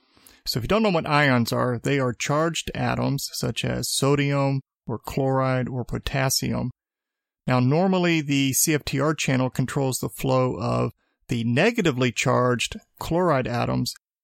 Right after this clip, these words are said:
out of the cell. And this helps to adjust the amount of water in the small intestines. Uh, that's because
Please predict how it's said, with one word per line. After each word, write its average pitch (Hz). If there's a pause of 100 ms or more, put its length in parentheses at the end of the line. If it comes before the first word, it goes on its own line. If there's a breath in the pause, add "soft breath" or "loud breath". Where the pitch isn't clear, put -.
out 139
of 117
the -
cell. 120 (540)
And 135
this 175 (340)
helps 151
to 139
adjust 143
the 135
amount 127
of 120
water 127
in 139
the 127
small 120
intestines. 127 (500 soft breath)
Uh, 131
that's 143
because 143